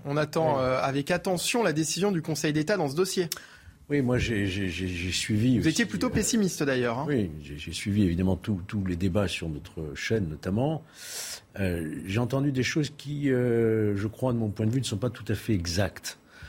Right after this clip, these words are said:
Speaker 2: Euh, par exemple, j'entends dire, euh, que la Cour européenne des droits de l'homme aurait validé, euh, l'arrêté d'expulsion. Non,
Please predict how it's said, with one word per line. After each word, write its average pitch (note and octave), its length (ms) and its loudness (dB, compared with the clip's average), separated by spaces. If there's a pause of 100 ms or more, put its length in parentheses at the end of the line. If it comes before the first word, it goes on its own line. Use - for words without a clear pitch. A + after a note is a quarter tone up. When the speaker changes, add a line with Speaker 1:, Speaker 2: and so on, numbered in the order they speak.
(320)
Speaker 2:
Euh, F2 680 0 (100)
par G#2+ 160 2
exemple, A2+ 260 2
j'entends G#2 320 2
dire, B2+ 540 4
euh, F2 460 2
que G#2+ 100 2
la F#2 140 6
Cour C3 280 2
européenne G#2+ 400 2
des G2 100 2
droits E2 240 2
de G2 120 2
l'homme A#2 460 2 (340)
aurait F#2 200 2
validé, A#2+ 720 2
euh, F2 480 0
l'arrêté F#2 480 0
d'expulsion. F2 600 -2
Non, A#2+ 280 0